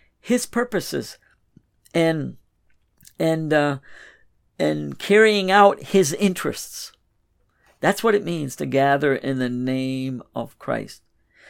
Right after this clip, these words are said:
So these few believers may meet in a building, a home, under a shelter, or under the open sky.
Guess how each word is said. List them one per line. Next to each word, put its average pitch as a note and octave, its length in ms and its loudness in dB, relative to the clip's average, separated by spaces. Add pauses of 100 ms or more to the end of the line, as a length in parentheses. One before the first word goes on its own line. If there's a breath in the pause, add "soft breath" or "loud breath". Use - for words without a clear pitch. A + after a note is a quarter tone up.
(920 loud breath)
So D#3+ 420 4
these E3+ 340 -2
few A3+ 520 -2
believers D#3 960 -2 (440)
may D#3 220 -2
meet E3 340 -4
in D3 180 -6
a B2+ 60 -4
building, C#3 460 -2 (1160)
a C#3 100 2
home, D3 640 -2 (680 soft breath)
under D3+ 300 4
a C3 80 2
shelter, D3 600 -4 (920 soft breath)
or D3 260 2
under D#3+ 340 -2
the C#3+ 220 -4
open D3+ 380 -2
sky. A#2 480 -6